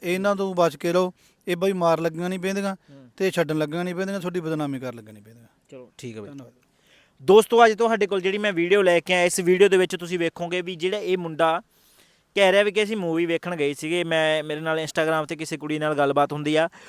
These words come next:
Speaker 2: ਉਸ ਤੋਂ ਬਾਅਦ ਸਾਡੀ ਇਹੋ ਜਿਹੀ ਗੱਲਬਾਤ ਦੋਨਾਂ ਦੀ ਹੁੰਦੀ ਆ ਤੇ ਉਸ ਤੋਂ ਬਾਅਦ ਅਸੀਂ Instagram 'ਤੇ ਗੱਲ ਕਰਦੇ ਕਰਦੇ ਇੱਕ ਮੂਵੀ, ਅਹ, ਵੇਖਣ ਵਾਸਤੇ ਜਾਂਦੇ ਹੁੰਦੇ ਆ,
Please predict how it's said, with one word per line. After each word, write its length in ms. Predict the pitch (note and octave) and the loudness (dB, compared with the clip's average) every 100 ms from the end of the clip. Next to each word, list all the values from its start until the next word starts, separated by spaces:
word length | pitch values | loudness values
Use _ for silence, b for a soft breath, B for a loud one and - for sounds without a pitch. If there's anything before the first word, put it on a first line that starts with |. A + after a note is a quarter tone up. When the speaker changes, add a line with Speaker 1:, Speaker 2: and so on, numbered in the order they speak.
| B B | B B
Speaker 2:
ਉਸ 120 | F#3+ | 0
ਤੋਂ 100 | G#3+ | 6
ਬਾਅਦ 240 | G3+ G#3 A3 | 8 8 6
ਸਾਡੀ 300 | G3 F#3 G3 | 4 4 2
ਇਹੋ 160 | F#3+ | 2
ਜਿਹੀ 120 | G3+ G3+ | 0 2
ਗੱਲਬਾਤ 440 | F3+ E3+ E3+ F3 | 4 6 6 6
ਦੋਨਾਂ 360 | E3+ E3+ F#3+ F#3 | 2 2 0 0
ਦੀ 120 | F3 | -2
ਹੁੰਦੀ 260 | D3+ D#3 | -2 -2
ਆ 60 | E3 | -2
ਤੇ 140 | F3+ | -4
ਉਸ 140 | F3 E3+ | -8 -6
ਤੋਂ 120 | G3 | 0
ਬਾਅਦ 200 | F#3 F#3 | 2 2
ਅਸੀਂ 220 | E3+ F3+ | 0 -4
Instagram 440 | - E3+ D#3+ D#3 D#3 | -2 -2 0 -2 -4
'ਤੇ 140 | E3 | -2
ਗੱਲ 200 | D3+ D3+ | -2 0
ਕਰਦੇ 300 | D3+ D3 D#3+ | -2 -2 -2
ਕਰਦੇ 400 | D#3 C3+ D3+ D#3 b b b b - | -2 -2 -4 -4 b b b b -6
ਇੱਕ 140 | A#3+ | 0
ਮੂਵੀ, 640 | A3 F#3+ F#3+ G3+ G#3 G#3 - | 0 4 4 2 0 -2 -4
ਅਹ, 440 | E3+ E3 E3 D3 D#3+ | 2 4 4 2 0
ਵੇਖਣ 320 | F3+ - F3 | -6 -4 -4
ਵਾਸਤੇ 480 | E3+ E3 D#3+ E3+ D#3+ | 0 0 0 0 0
ਜਾਂਦੇ 280 | C#3+ C3+ C#3+ | -2 -4 -6
ਹੁੰਦੇ 220 | D3 | -6
ਆ, 100 | D#3 | -6